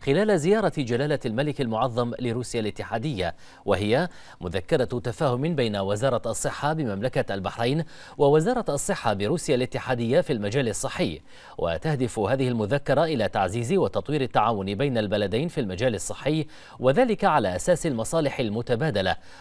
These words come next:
وقد وقعها من الجانب البحريني سعادة الدكتور عبد اللطيف بن راشد الزياني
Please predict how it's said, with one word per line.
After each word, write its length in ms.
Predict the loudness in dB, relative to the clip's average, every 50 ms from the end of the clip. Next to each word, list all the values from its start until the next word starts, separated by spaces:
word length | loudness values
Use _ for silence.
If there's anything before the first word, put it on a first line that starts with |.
| -6
وقد 320 | -4 -4 -4 -2 -4 -4 -2
وقعها 600 | -2 -2 0 2 4 4 4 4 2 0 -2 -2
من 180 | -2 -2 -2 -2
الجانب 380 | -2 -2 -2 -2 -2 0 -2
البحريني 520 | -2 -2 -4 -4 -4 -4 -4 -2 -2 -2 -2
سعادة 500 | 0 0 2 2 2 2 2 0 -2 -4
الدكتور 340 | -4 -4 -4 -2 0 0 0
عبد 140 | 0 0
اللطيف 380 | -2 -2 -2 -2 -2 -4 -4 -2
بن 100 | -2 -2
راشد 360 | 0 0 -2 -2 -2 -4 -4
الزياني 560 | -4 -4 -4 -2 -2 0 0 0 0 -2 -4